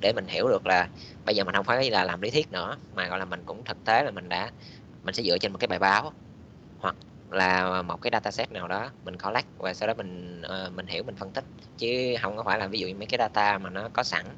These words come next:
nó không có thực tế, hoặc là ví dụ như mình muốn làm á thì, ờ, thực tế mình,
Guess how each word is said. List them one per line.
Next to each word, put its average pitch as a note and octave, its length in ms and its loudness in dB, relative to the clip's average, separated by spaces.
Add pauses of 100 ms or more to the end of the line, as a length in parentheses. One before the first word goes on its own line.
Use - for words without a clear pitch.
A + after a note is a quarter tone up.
(380)
nó A#2+ 260 -2
không G#2+ 240 -2
có A#2+ 380 2
thực - 180 -6
tế, A2 300 2
hoặc F#2 180 -4
là F2+ 440 -2 (280)
ví G#2 200 -8
dụ G2 80 2
như G#2 140 -4
mình F#2+ 160 -2
muốn A2+ 140 -6
làm F#2+ 260 4
á A2+ 100 -6
thì, F2+ 280 -4 (500)
ờ, F#2 100 -2
thực F#2+ 160 -10
tế B2 220 2
mình, G2 120 -10